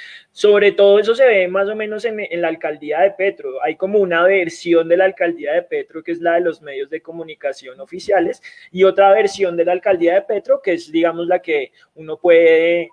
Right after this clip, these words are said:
eh, a la que uno puede acceder desde internet y, pues, con los informes serios de todo lo que su merced menciona del saneamiento.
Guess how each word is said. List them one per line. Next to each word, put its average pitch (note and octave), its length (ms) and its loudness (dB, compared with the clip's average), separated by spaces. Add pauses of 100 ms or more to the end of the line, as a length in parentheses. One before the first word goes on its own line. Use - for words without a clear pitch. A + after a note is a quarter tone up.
eh, D#3+ 480 -2
a D#3+ 60 0
la D#3+ 120 -2
que - 80 -20
uno D#3 140 -12
puede F3 160 0
acceder E3+ 440 -4
desde E3 280 -6
internet E3+ 580 -4
y, F3 140 -10
pues, D3 240 -10
con D#3+ 120 -8
los D3+ 200 -4
informes C#3+ 460 -12
serios E3+ 500 2
de D#3 100 0
todo D3+ 220 -2
lo F3 120 2
que F3 120 -8
su D#3+ 120 -14
merced C#3+ 300 -14
menciona D#3+ 560 -10
del E3 120 -4
saneamiento. D#3+ 760 -10